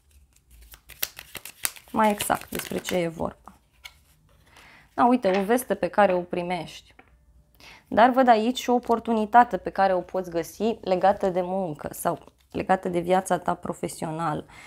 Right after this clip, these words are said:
Uite, văd un prieten și văd aici pe cineva care te susține, cineva care te ajută.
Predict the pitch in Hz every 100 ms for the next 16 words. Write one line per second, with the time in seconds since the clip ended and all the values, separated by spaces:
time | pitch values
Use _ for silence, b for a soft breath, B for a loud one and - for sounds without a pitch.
0 | B B 254 214 214 240 247 233 214 185
1 | - 156 180 - B B B B B B
2 | B _ _ _ - - - 202 196 196
3 | 190 B B B B 196 233 247 240 -
4 | 226 214 190 214 214 196 190 208 - 170
5 | - 175 160 165 185 170 196 202 185 180
6 | 180 170 160 156 - 156